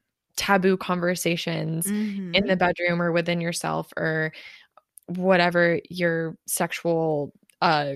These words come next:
Speaker 1: questions
Speaker 2: Yeah.
Speaker 1: are.
Speaker 2: And it's
Speaker 1: And
Speaker 2: hard. It's, it's something
Speaker 1: it's super
Speaker 2: that
Speaker 1: hard. It
Speaker 2: I
Speaker 1: takes
Speaker 2: know.
Speaker 1: practice.
Speaker 2: Yeah. Oh, yeah. And I'm still
Speaker 1: Mm-hmm.
Speaker 2: working on, like, I know. So, like, I mean, there's situations that you're probably still working on it. Like, I think it's a
Speaker 1: Yeah.
Speaker 2: constant,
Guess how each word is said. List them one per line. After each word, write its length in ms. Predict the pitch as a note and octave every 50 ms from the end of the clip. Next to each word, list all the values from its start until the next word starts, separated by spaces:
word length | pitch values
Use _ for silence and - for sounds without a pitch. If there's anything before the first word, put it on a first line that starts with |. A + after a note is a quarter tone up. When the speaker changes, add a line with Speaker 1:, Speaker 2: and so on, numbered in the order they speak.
| - _
Speaker 1:
questions 800 | - - F3 - - - - E3 C#3 - - - - F3 - - - -
Speaker 2:
Yeah. 80 | D3+ D#3
Speaker 1:
are. 360 | E3 - - D#3 - F#3+ G#3 - _ - - - -
Speaker 2:
And 120 | A3 B3
it's 120 | F#3+ F#3 F3
Speaker 1:
And 100 | F3 F3
Speaker 2:
hard. 380 | G#3+ D#4 C#4+ - - - - - -
It's, 240 | F#3 G3+ G3+ - -
it's 160 | G#3 G3+ - -
something 300 | A3+ G#3+ G#3 G#3 A3+ A3+
Speaker 1:
it's 180 | G#3+ G3+ G3
super 120 | F#3+ F3+ F3+
Speaker 2:
that 320 | F3 E3+ E3 G#3 F#3 D3+
Speaker 1:
hard. 180 | F3+ F3 F3 E3
It 280 | D#3+ - - - F#3+ -
Speaker 2:
I 20 |
Speaker 1:
takes 160 | G#3+ F#3+ F3
Speaker 2:
know. 120 | F#3 F#3+ F3
Speaker 1:
practice. 340 | F#3 F3+ E3+ E3 - - -
Speaker 2:
Yeah. 160 | G3 F#3+ G#3 -
Oh, 100 | G3 B3
yeah. 420 | C4+ G3 F3+ F#3 G#3+ G3+ D#3 F#2+ -
And 160 | - F#3 F3+ - - _ _
I'm 260 | - - D#3+ E3+ F#3+ A#3
still 180 | A3+ A3+ A3 G#3+
Speaker 1:
Mm-hmm. 60 | G#3+
Speaker 2:
working 280 | G#3+ G#3+ G#3+ A3 A3 A3 A3 A3
on, 280 | A3+ A3+ A3+ A3+ A3 -
like, 380 | - F3 E3 E3 E3 - - _ _ _ _ _ _ _ _ _ _ -
I 60 | D#3+ F3
know. 220 | F3 E3+ E3+ - - - - _ _ -
So, 180 | - - F3 D#3+ - -
like, 220 | G3+ A3 G3 -
I 60 | F3+ G#3
mean, 140 | G3+ F#3+ F#3+
there's 300 | F#3 F#3+ F3+ - - -
situations 480 | - F#3+ - F#3 F3 F3 - F#3 F3
that 120 | F3 - -
you're 160 | E3 E3 E3
probably 320 | E3 - E3+ E3 E3 F3
still 180 | F3 - E3+ E3
working 280 | E3+ E3+ E3 - F3 E3+
on 140 | F3 F3 F3
it. 120 | E3+ -
Like, 160 | - F3 - -
I 60 | F3+
think 180 | G3+ - G#3 A3
it's 100 | G#3+ A4
a 40 | A#4
Speaker 1:
Yeah. 140 | A#4 G#4+ F#4+
Speaker 2:
constant, 600 | B3+ G3 F#3+ G3 - - - G3 G3 G3 F#3